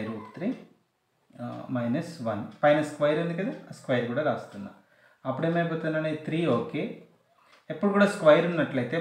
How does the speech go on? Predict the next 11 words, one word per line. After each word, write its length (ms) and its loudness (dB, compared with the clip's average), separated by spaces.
బ్రాకెట్లో 400 2
minus 360 0
ఉంటే 160 -2
అది 160 -6
ప్లస్గా 380 0
మారిపోతుంది, 360 0
ఎందుకంటే 340 -4
minus 260 2
into 180 -2
minus 260 -2
plus. 180 -4